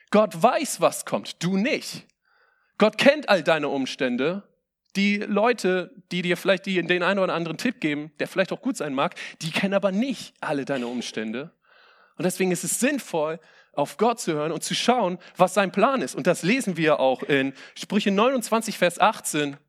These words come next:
"Ohne Gottes Weisung verwildert sein Volk."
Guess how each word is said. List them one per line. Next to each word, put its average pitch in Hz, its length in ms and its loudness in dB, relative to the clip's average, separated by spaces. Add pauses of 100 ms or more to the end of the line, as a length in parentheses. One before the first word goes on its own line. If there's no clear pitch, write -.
(240)
"Ohne 277 360 4
Gottes 208 520 -2
Weisung 175 600 2 (220)
verwildert 208 800 2 (180)
sein 190 440 0 (160)
Volk." - 560 -2